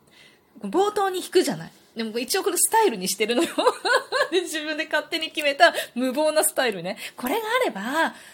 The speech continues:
多分練習するだろうと思ってさ。<laughs> で、もうすぐお正月でしょ？でもお正月の曲は今しか弾けないから、何としてもこの冒頭にね、今回このお正月を入れたかったわけよ。<laughs> 入れか-、入れたかったわけなんだけど、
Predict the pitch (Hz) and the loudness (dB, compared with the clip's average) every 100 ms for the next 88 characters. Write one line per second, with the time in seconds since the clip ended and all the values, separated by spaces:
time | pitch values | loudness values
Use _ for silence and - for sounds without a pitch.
0 | - _ - 285 269 180 196 208 262 247 | -20 _ -6 -4 -4 -4 -4 -2 -2 -2
1 | 240 269 240 190 175 175 185 190 190 185 | -2 -2 -2 -2 -6 -8 -8 -10 -6 0
2 | 226 - 466 - - 494 - 508 - _ | 0 0 -4 -4 0 0 2 -2 -2 _
3 | _ _ 254 240 214 - - - 202 180 | _ _ -4 -4 -4 -8 -18 -8 -6 -2
4 | - 226 180 170 214 196 226 - 240 233 | 0 0 0 -4 -4 0 0 2 0 0
5 | 311 480 - - 262 220 277 - 403 440 | -2 -2 -8 -12 -12 -6 -4 -2 0 0
6 | 440 415 427 415 330 587 571 - 320 - | -2 -4 0 0 0 0 -2 0 -2 -2
7 | 277 302 359 247 302 - - - 277 508 | -2 -2 -4 -4 -4 -4 -10 0 2 2
8 | 466 339 294 208 262 277 - - - 233 | 2 -2 -2 -2 0 0 -2 -16 -8 -6
9 | 214 262 262 277 262 269 440 - - 269 | -4 -4 -4 -4 -4 -4 -6 -10 -4 -2
10 | 240 196 190 190 196 285 294 208 202 370 | 0 -2 -4 -4 -2 0 0 -2 -2 0
11 | 494 381 262 190 190 180 160 330 453 440 | 0 -2 -4 -6 -4 -4 -2 -6 -6 -6
12 | 277 370 - _ 302 330 349 392 - 226 | -6 -8 -14 _ -6 -6 -6 -6 -4 -4
13 | 233 - 294 208 226 196 202 220 | -4 -4 -4 -4 -4 -6 -2 -2